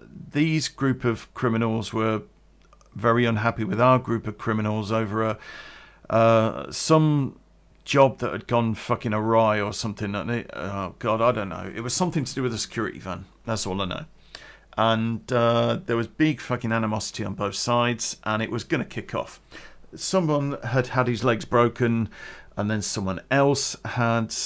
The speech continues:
uh, found themselves with broken arms. Then somebody got shot. Then somebody else got shot. And then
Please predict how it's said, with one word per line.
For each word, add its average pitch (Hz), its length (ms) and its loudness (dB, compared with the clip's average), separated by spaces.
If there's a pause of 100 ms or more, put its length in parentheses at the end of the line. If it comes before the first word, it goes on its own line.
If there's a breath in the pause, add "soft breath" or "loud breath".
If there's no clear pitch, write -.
(160)
uh, 107 640 -2
found 113 360 0
themselves 110 460 0
with 104 100 -6
broken 101 340 -2
arms. 120 540 0 (1500 loud breath)
Then 170 180 8
somebody 143 400 4
got 113 220 0
shot. - 540 4 (600 loud breath)
Then - 180 4
somebody 98 400 -2
else 139 260 0
got 156 280 0
shot. - 600 -2 (840 soft breath)
And 127 160 2
then 123 400 2